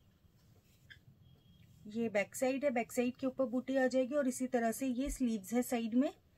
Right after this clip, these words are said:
फ्रंट बैक में। ये फ्रंट साइड है और फ्रंट में भी देखें, इतना फैब्रिक आपको दिया है स्लीव्स के लिए। ये पूरा रेशम वर्क हुआ हुआ है, इसमें जरी बिल्कुल भी यूज़ नहीं हुई है। काफ़ी लोग ऐसे हैं जो सिर्फ रेशम वर्क की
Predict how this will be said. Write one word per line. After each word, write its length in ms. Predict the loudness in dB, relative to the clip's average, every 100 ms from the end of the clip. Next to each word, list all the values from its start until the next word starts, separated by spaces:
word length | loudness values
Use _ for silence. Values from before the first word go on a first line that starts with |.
| _ _ 2
फ्रंट 220 | 4 4
बैक 300 | 0 -6 -2 0
में। 180 | 0 -4 _ _ -20 -20 -20 -20 _ -20 -20 _ -20 -20 -20 _ _ _ _
ये 220 | -8 -2 -2
फ्रंट 360 | 0 2 2
साइड 300 | 2 2 2
है 100 | 0 -2
और 100 | -4
फ्रंट 320 | -2 -2 0 -2
में 80 | -2
भी 80 |
देखें, 280 | -4 -4 -4
इतना 260 | -6 0 -2
फैब्रिक 480 | 0 -4 -2 -4 -2
आपको 280 | -6 -6 -8
दिया 180 | -4
है 60 | -4
स्लीव्स 340 | -4 -6 -6 0
के 140 | 2
लिए। 220 | 2 0 -4 -20 -20 -20 -20 -20 -20 -20 -20 -20 -20 -18 -10
ये 180 | -8 -8
पूरा 420 | -2 2 4 4
रेशम 460 | 4 2 2 2 4
वर्क 240 | 2 0 0
हुआ 180 | 0 4
हुआ 160 | 4 2
है, 340 | 2 -2 -4 _ -20 -20 -10
इसमें 340 | -8 0 0 4
जरी 260 | 4 4 2
बिल्कुल 320 | 0 0 -2
भी 160 | 0 0
यूज़ 320 | 2 2 4
नहीं 200 | 4 4
हुई 200 | 2 0
है। 100 | 0
काफ़ी 320 | 2 0 2
लोग 220 | 4 6 4
ऐसे 260 | 0 0
हैं 160 | 2 2
जो 120 | 0
सिर्फ 340 | 0 0 0 0
रेशम 340 | 0 2 2
वर्क 240 | 4 2
की 240 | 2 -2